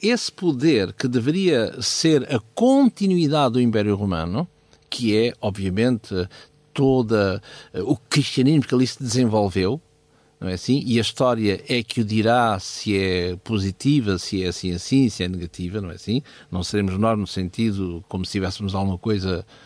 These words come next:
alguma animosidade contra, n-, nós não somos juiz de ninguém, mas vemos claramente que e-, esse poder, em nome de Deus, irá atuar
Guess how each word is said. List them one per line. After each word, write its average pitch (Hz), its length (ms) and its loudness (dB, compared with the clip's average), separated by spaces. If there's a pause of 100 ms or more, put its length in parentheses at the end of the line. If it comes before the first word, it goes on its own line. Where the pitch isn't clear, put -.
(120)
alguma 104 320 0
animosidade 107 680 0
contra, 151 340 0
n-, 95 160 -2
nós 104 320 0
não 104 100 0
somos 95 240 -2
juiz 92 280 -4
de 104 40 -2
ninguém, 139 380 2 (600)
mas 131 220 2
vemos 180 320 2
claramente 151 580 0
que 185 240 2 (320)
e-, 131 300 2
esse 214 300 2
poder, 120 720 2
em 139 160 4
nome 165 680 4
de 131 140 0
Deus, 95 640 -4
irá 131 560 2
atuar 135 680 2